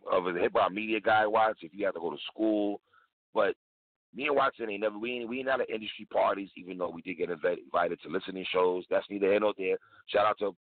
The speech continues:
Benny the Butcher showing us love. Shout out to Crooked Eye showing us love on his show. Shout out to R J Payne putting the intro on his,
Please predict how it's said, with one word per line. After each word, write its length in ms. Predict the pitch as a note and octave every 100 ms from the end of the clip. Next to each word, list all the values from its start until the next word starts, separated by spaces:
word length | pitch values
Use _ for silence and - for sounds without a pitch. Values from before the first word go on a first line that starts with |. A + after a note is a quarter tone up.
| _
Benny 180 | G#2+ G#2+
the 80 | G2+
Butcher 280 | E2 G#2 G2+
showing 220 | A2 G#2+
us 80 | G#2 G2
love. 260 | G#2 G2+ F#2+ _ _ -
Shout 140 | G#2+ G#2+
out 100 | F#2+
to 60 |
Crooked 280 | - A#2 G#2
Eye 100 | G#2+ G#2
showing 240 | A2 G#2
us 60 | G#2
love 180 | F#2+ G#2+
on 100 | G#2
his 80 | G#2 -
show. 200 | G#2 G#2 - - -
Shout 160 | G#2+
out 60 | G2+
to 60 |
R 160 | D#2 A2
J 160 | G#2+ G#2+
Payne 260 | A2+ G#2 -
putting 200 | G2+ F#2+
the 140 | F2+
intro 340 | G#2+ - A2
on 120 | G2
his, 120 | G2